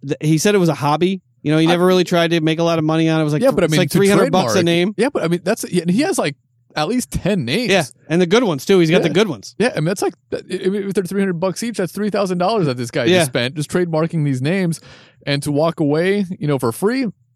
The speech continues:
Speaker 2: I don't think so.
Speaker 1: Yeah, I mean,
Speaker 2: I
Speaker 1: I
Speaker 2: think
Speaker 1: would.
Speaker 2: he's
Speaker 1: I mean,
Speaker 2: looking
Speaker 1: if
Speaker 2: for
Speaker 1: it
Speaker 2: a
Speaker 1: were,
Speaker 2: big payday.
Speaker 1: it's, I mean, if it were, you know, a, a different owner had come in and was trying to really clean house and do the right thing, you know, I might give them some kind of a break.
Speaker 2: Yeah, especially
Speaker 1: But
Speaker 2: after
Speaker 1: I
Speaker 2: all,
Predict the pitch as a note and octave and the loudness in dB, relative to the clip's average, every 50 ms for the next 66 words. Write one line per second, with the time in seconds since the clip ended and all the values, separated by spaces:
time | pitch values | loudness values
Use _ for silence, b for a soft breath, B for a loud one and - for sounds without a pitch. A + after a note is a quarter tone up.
0 | - - C#3+ C#3 G2+ E3+ - - - F#2 - - - - - - - - F3+ E3 | -10 -8 -8 -6 -8 -8 -10 -12 -12 -12 -12 -14 -14 -16 -20 -6 -2 0 0 0
1 | C#3 - - C#3 D#3+ E3 E3+ E3+ F#3 F#3+ F3+ E3 D#3 C#3+ C#3 C#3 D#3 F3 F3+ F3 | 0 -2 -4 -2 0 2 2 4 4 4 4 4 4 2 2 2 2 2 4 4
2 | F3+ - F#3 G3 F#3 D#3+ C#3 B2 G#2 F#2+ F2 - - - - C#3 E3+ D#3 - - | 4 4 4 2 2 2 0 -2 -2 -4 -4 -8 -10 -10 -6 -4 -4 -4 -4 -4
3 | - F#3+ G3 G#3 A#3 A#3+ A3+ A#3 G3 F3 F#3+ F#3+ F#3 F3+ F3+ F3 E3 D3+ _ _ | -2 0 2 2 2 2 0 0 2 2 4 4 4 4 4 2 0 -2 _ _
4 | _ _ _ _ _ _ _ _ _ _ _ _ _ _ _ _ _ _ _ _ | _ _ _ _ _ _ _ _ _ _ _ _ _ _ _ _ _ _ _ _
5 | - F3+ F#3 F3 E3 D#3+ D#3 D#3 E3 D#3+ D3 - - C#3+ C#3 C3+ C3+ F3+ F3 - | 0 2 2 4 4 2 2 0 -2 -4 -6 -6 -6 -6 -4 -2 0 -2 0 0
6 | F3 D#3 B2+ C#3+ F3+ F#3+ F#3 F3+ F3 E3 D#3+ D3 - - F3+ E3 D#3+ E3 E3+ F3 | -2 -4 -2 0 0 2 2 2 2 2 0 0 -2 -2 -2 0 0 2 2 2
7 | F3 F3 F3 E3 D#3+ D3+ D3+ D3+ - - E3+ D#3+ D#3 D#3+ D#3+ D3+ D3+ D#3 D#3 D3+ | 4 4 4 2 2 2 0 -2 -2 -2 -2 0 0 0 0 0 0 0 0 0
8 | D3+ D3 C#3+ - E3 D#3+ D#3 D3 E3+ D#3+ E3 D#3+ E3 D#3+ C#3 D#3+ C#3+ D3 D#3 D3+ | -2 -2 -4 -2 -2 0 0 0 0 0 0 0 0 -2 -4 -4 -4 -4 -2 -2
9 | D3+ D3 D3 C#3+ C3+ - - E3+ E3 E3 D#3+ D#3+ D#3+ D#3+ _ _ _ _ _ _ | -2 -2 -2 -2 -4 -4 -4 -2 -2 0 0 -2 -4 -6 _ _ _ _ _ _
10 | _ _ _ - E3+ E3 D#3+ D#3 D#3 E3 E3 D#3 C#3+ D#3+ D#3+ D3+ D3+ C#3+ - - | _ _ _ -2 0 0 0 0 0 0 -2 -2 -2 -2 0 0 0 -2 -2 -2
11 | D#3+ D3 - D#3+ D3+ D3 B2+ C3 B2 - D3 D3+ - F3 F#2 F#2 - - G3+ - | -4 -2 -2 -2 -2 -2 -4 -4 -4 -2 -2 -2 -2 -2 -4 -4 -2 -2 -2 0
12 | A3 G3+ E3+ F#3 G#3 - | 0 2 2 4 4 4